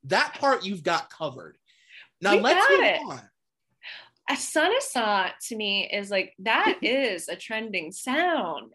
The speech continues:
Speaker 2: in and of
Speaker 1: Yes.
Speaker 2: itself. It, it is just like, it's a gimme. It really is a gimme.
Speaker 1: <laughs> It's true. Speaking of Sana Sa, okay, so, like,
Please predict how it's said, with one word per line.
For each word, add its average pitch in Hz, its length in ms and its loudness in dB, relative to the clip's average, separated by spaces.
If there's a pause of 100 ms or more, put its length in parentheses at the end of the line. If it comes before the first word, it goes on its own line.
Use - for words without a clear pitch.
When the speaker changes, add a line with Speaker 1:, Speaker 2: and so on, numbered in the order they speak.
Speaker 2:
in 285 120 2
and 320 160 4
of 202 100 4
Speaker 1:
Yes. 185 220 -4
Speaker 2:
itself. 269 580 2
It, 247 260 -2
it 285 140 -4
is 339 220 -4
just 285 280 -8
like, 240 220 -6 (260)
it's 285 180 -8
a 240 40 -6
gimme. 214 680 -8 (280)
It - 240 -6
really 277 280 -4
is 160 160 -8
a - 140 -14 (100)
gimme. 185 400 -6 (260)
Speaker 1:
<laughs> - 260 -16
It's 277 340 -4
true. 254 600 2 (440)
Speaking 285 500 -2
of - 120 2
Sana 185 300 -2
Sa, 175 440 -2 (1200)
okay, 196 260 0
so, 185 200 -2
like, 165 320 -2